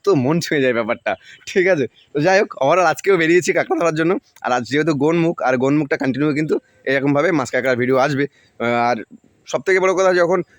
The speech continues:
মাছ কাঁকড়ার ভিডিও না আসবে তখন কিন্তু গ্রামের ভিডিও আসবে, আর গ্রামের ভিডিও কিন্তু গ্রামের অনেক কিছু দেখার আছে।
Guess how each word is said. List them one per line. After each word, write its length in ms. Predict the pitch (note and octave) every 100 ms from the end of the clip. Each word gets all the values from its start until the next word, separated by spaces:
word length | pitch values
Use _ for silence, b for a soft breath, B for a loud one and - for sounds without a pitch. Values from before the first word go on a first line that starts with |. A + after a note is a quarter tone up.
| -
মাছ 180 | C#3 C#3
কাঁকড়ার 260 | E3+ F3
ভিডিও 180 | F3 F3+
না 280 | D3+ D#3 F3
আসবে 280 | D#3 C3+ D#3+
তখন 280 | C#3+ D#3+ D#3
কিন্তু 240 | E3 E3
গ্রামের 340 | C#3 C#3+ E3
ভিডিও 240 | D#3 D#3 C#3
আসবে, 220 | B2 C#3
আর 60 | C3
গ্রামের 300 | C3+ D3+ D#3
ভিডিও 220 | D#3+ D#3
কিন্তু 160 | D#3+
গ্রামের 220 | C#3 D3 D3+
অনেক 180 | C#3+
কিছু 140 | C#3+ C#3+
দেখার 280 | B2 D#3 D3+
আছে। 200 | C3+